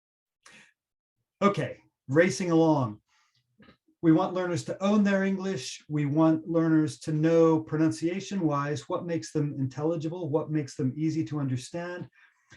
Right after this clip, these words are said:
The third clear voice feature that I'd like to talk about is the ability to accommodate.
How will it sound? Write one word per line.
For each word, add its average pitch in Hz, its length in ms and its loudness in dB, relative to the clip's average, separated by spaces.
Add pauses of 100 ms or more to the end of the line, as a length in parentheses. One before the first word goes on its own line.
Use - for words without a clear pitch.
(160)
The 196 100 -2
third 269 520 -4 (220)
clear 214 400 4
voice 165 480 -2
feature 135 640 -4 (800)
that 156 120 2
I'd 143 140 0
like 147 160 0
to 127 100 -12
talk 143 220 -4
about 139 360 -4
is 139 200 -4
the 139 100 0
ability 160 440 2
to 147 160 -6
accommodate. 127 760 -4